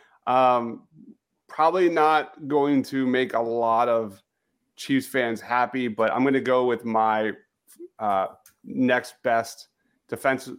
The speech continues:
defensive lineman available, and I'm gonna go Leonard Taylor out of Miami. Um, he's a defensive tackle, uh, just a beast.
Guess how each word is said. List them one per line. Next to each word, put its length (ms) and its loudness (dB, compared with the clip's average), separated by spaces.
defensive 400 -4
lineman 300 0
available, 720 0
and 120 0
I'm 60 2
gonna 140 0
go 120 2
Leonard 380 -2
Taylor 460 0
out 160 0
of 120 -8
Miami. 600 -2
Um, 580 2
he's 140 -4
a 100 0
defensive 480 -6
tackle, 680 -2
uh, 260 0
just 300 -6
a 120 -8
beast. 540 -8